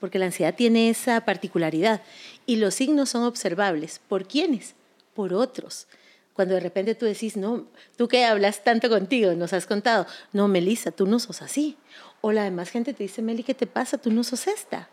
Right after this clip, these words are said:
Bueno, esos ya son signos de que hay algo fuera de la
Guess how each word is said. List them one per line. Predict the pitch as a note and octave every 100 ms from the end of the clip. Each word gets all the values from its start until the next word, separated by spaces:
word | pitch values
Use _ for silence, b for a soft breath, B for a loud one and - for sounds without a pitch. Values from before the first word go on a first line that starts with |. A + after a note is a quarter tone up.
| _ b b b b
Bueno, | F3 F#3+ B3 B3 -
esos | F3+ F#3
ya | E3 E3+
son | - F#3
signos | F#3 - E4+ G4 C#4 E3+
de | D#3+
que | F#3+
hay | F3 F3
algo | A3 C#4 C#4 C4+ B B B
fuera | - F#3+ G#3
de | A3+ G3+
la | F#3+ A3